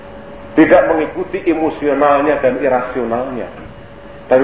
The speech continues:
men-, me-, mengikuti rasionya yang masih baik, mengikuti akalnya yang masih sehat. Dia tentunya melihat seorang muridnya putri masuk sekolah dengan pakaian yang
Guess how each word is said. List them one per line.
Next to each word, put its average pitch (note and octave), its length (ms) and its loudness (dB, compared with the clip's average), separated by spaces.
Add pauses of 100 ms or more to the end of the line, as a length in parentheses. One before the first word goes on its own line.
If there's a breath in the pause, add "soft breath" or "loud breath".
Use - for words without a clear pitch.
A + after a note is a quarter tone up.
men-, C3 400 2
me-, C3 160 4 (400)
mengikuti A3+ 880 6 (640)
rasionya G3+ 960 4
yang E3+ 160 2
masih - 320 -6
baik, G2+ 320 -2 (400)
mengikuti C#3+ 400 2
akalnya F#3 800 4
yang D3+ 80 -2
masih C#3 240 -4
sehat. G#2+ 480 -4 (880)
Dia D3 160 8
tentunya C#3+ 480 4
melihat C3 400 4 (400)
seorang D#3 400 8
muridnya C3+ 640 4
putri C#3+ 400 -2
masuk A#2+ 280 -2 (120)
sekolah C3 320 4
dengan A#2 320 -2
pakaian B2 400 0
yang A2+ 160 0